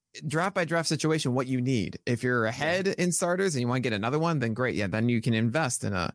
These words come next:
Speaker 1: Flaherty and a Sale and take chances there,
Speaker 2: Yeah.
Speaker 1: right? But if you are behind you, you need dependable stuff. Like, no, I would, I would go for John Means. You know, I think that's more important for your team.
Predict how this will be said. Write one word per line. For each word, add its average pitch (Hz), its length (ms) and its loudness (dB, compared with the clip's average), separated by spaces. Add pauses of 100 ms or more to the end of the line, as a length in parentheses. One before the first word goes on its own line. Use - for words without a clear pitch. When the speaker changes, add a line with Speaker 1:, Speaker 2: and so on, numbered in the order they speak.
(320)
Speaker 1:
Flaherty 101 360 -2
and 87 80 -2
a 80 60 -2
Sale 78 180 -2
and 87 80 -4
take - 160 -4
chances 151 380 -4
there, 58 320 -6 (560)
Speaker 2:
Yeah. 127 100 0
Speaker 1:
right? 107 260 -2 (400)
But 117 300 0
if 113 180 -2
you 127 160 2
are 117 160 0
behind 123 360 0
you, 98 100 0
you 107 60 0
need 117 180 2
dependable 120 360 -2
stuff. 147 300 -4
Like, 113 120 -2
no, 151 200 0
I 127 100 0
would, 120 180 -2 (460)
I 113 80 0
would 117 100 2
go 135 120 2
for 147 100 -2
John 147 240 0
Means. 180 400 0
You 120 60 0
know, 107 80 2
I 117 40 0
think 123 140 -2
that's 117 140 -2
more 123 100 2
important 123 320 -2
for - 80 -4
your - 100 -4
team. - 140 -10